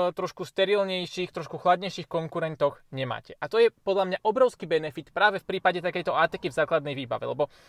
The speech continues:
ak si zoberiete nejaké iné nemecké tradičné auto v základnej výbave,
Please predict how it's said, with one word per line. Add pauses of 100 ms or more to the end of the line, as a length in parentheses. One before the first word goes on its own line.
(140)
ak
si
zoberiete
nejaké
iné
nemecké (400)
tradičné
auto
v
základnej
výbave,